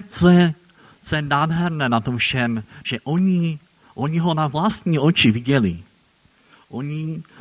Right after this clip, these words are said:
oni se ho na vlastní oči dotýkali. A víte, nebylo to tak, jak si možná někdo myslí, že Petr,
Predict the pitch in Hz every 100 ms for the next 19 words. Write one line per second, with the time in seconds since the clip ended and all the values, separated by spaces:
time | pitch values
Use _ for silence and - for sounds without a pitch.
0 | 120 123 147 156 - 165 160 147 143 147
1 | 175 - 180 175 170 165 156 - _ -
2 | 139 - 135 147 190 185 147 113 90 -
3 | _ _ _ _ _ _ _ _ - -
4 | - 117 175 - 202 208 226 233 - -
5 | 143 143 135 - - - 113 113 - 139
6 | 151 151 143 139 135 151 - - 113 101
7 | 95 120 117 107 143 139 131 123 120